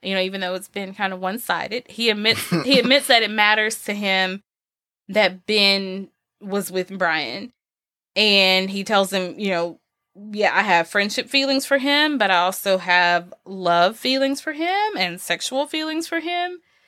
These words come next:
Speaker 1: And Ben's just kinda listening to this, and he looks like he's upset.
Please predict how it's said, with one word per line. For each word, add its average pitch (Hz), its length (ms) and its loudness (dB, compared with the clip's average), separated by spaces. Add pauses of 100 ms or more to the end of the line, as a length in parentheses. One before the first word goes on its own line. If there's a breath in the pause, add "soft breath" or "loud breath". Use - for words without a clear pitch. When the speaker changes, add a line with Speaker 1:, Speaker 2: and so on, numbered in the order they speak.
(280)
Speaker 1:
And 233 200 -4
Ben's 269 240 2
just 277 140 -14
kinda 269 220 2
listening 277 540 -2
to 349 100 -8
this, 320 280 -4
and 269 100 2
he 285 120 -2
looks 440 300 -2
like 392 80 -4
he's 339 200 -4
upset. 269 500 -2